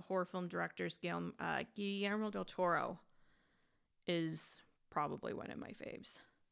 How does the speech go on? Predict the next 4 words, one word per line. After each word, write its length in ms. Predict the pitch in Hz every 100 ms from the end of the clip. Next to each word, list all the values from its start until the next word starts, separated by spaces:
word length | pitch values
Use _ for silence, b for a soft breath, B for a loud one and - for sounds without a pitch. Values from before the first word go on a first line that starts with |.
| _ _ _ b b b b b _ 185
Um, 340 | 165 - 190 - b b b b - - - - _ _ _ _ _ _ _ _ _ _ _ _ _ _
Lucio 420 | 190 190 - 185
Fulci's, 840 | 180 196 185 - 175 175 185 - -
uh, 60 | -